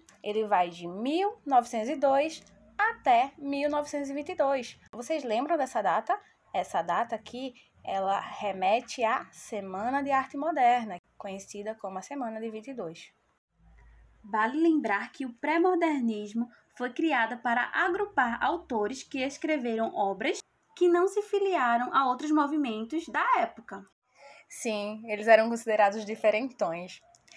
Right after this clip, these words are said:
Speaker 1: Mas o que esses pré-modernistas queriam de fato, Cleice?
Speaker 2: Inovar, usar a literatura para fazer denúncias tanto ao academicismo, à linguagem parnasiana, que era muito formal e polida, quanto aos assuntos sociais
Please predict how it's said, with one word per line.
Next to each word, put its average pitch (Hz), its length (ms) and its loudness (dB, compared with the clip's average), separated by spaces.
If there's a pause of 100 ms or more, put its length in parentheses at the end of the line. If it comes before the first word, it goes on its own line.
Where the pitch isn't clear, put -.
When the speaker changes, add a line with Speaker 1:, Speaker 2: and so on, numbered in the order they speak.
(460)
Speaker 1:
Mas 381 180 2
o 440 60 2
que 466 160 -2
esses 403 260 -4
pré-modernistas 254 920 -2
queriam 214 360 -6
de 220 100 -10
fato, 160 540 -6
Cleice? - 520 -14 (560)
Speaker 2:
Inovar, 277 720 2 (220)
usar 247 300 2
a 262 40 -2
literatura 254 600 -4
para 247 200 0
fazer 233 280 -4
denúncias 226 520 -8 (140)
tanto 370 260 0
ao 427 120 4
academicismo, 262 960 0 (260)
à 220 120 0
linguagem 233 360 0
parnasiana, 226 800 -4
que - 160 -8
era 214 160 2
muito 302 340 -2
formal 254 400 2
e 220 60 -4
polida, 285 500 -2 (380)
quanto 381 260 2
aos 370 220 6
assuntos 320 420 -2
sociais 269 720 -2